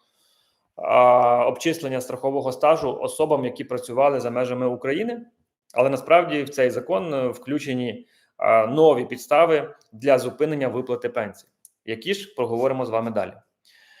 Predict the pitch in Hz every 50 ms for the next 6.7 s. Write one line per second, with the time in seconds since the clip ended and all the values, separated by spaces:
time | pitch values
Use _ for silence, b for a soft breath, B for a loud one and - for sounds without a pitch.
0 | b b b b b b - 117 120 123 123 117 117 113 113 - 160 165 196 190
1 | 180 139 135 - - 143 131 139 135 185 190 190 - 190 160 127 127 123 123 135
2 | - - - - 127 123 123 127 127 127 127 123 123 120 117 117 113 113 131 135
3 | 131 123 120 131 127 - - 151 143 135 131 123 - 131 120 - 123 113 117 110
4 | 113 123 123 - 127 120 - - - 113 113 110 107 98 - 135 131 131 123 113
5 | 113 120 156 165 - 156 - 147 151 143 139 143 147 135 131 - 135 127 127 131
6 | 143 147 147 - 120 113 113 110 113 110 - - 135 -